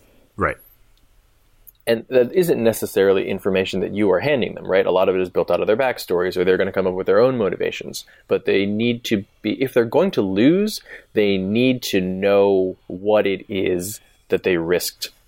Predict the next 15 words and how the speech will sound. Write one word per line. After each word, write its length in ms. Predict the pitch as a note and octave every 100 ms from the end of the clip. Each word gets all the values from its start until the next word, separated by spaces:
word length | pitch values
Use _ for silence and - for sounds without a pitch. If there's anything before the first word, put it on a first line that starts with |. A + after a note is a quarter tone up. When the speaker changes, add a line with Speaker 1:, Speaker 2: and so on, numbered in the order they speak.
| -
Speaker 2:
and 220 | G2+ E2+
lost 480 | E2 F2 - - - _ -
in 220 | G#2+ G2 -
order 380 | A#2+ A#2+ A#2+ G#2+
for 460 | - G#2+ G2+ G2+ -
it 160 | G#2+
to 80 | G2+
be 160 | G#2 G2+
meaningful 720 | A2+ D3+ D3 A#2 - G2+ F#2+
when 140 | F#2
they 100 | F2+
come 260 | - A2 G#2+
back 240 | F#2+ -
up 280 | G2 F2+ -
in 440 | A#2+ G2 F#2 E2+